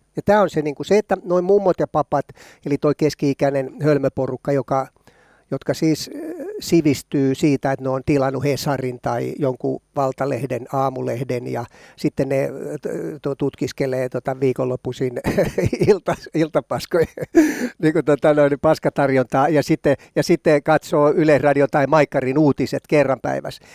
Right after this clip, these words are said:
Niin et ne on si-, et tää, ja, ja ne, ja ne ei niinku tajua sitä, että siellä on kattojärjestö nimeltä Mediapooli, joka määrittää koko, äh, tota noin, sen poliittisen agendan. Niin sen takia jokainen niistä medioista on täysin sama.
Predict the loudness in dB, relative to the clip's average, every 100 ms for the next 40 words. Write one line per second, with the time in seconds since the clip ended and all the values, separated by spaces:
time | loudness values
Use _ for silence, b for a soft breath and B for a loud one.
0 | B B 0 4 4 4 2 2 0 -2
1 | -2 4 6 4 2 -2 2 2 4 2
2 | 0 2 4 4 0 2 2 4 4 2
3 | 0 2 2 2 2 2 2 2 0 2
4 | 4 4 4 0 0 0 0 0 0 -4
5 | b -4 2 4 6 4 4 6 6 6
6 | 2 -2 b b b -2 2 4 4 6
7 | 6 2 -2 _ -4 -2 0 0 2 0
8 | 0 -8 -12 -8 -6 -2 0 0 -2 -2
9 | 4 4 4 0 -4 0 0 0 -4 -10
10 | -14 -4 0 2 0 2 2 4 4 4
11 | 4 4 2 -4 -4 -4 2 4 4 4
12 | 2 -2 -4 -4 2 6 6 4 -4 -10
13 | 0 2 2 -2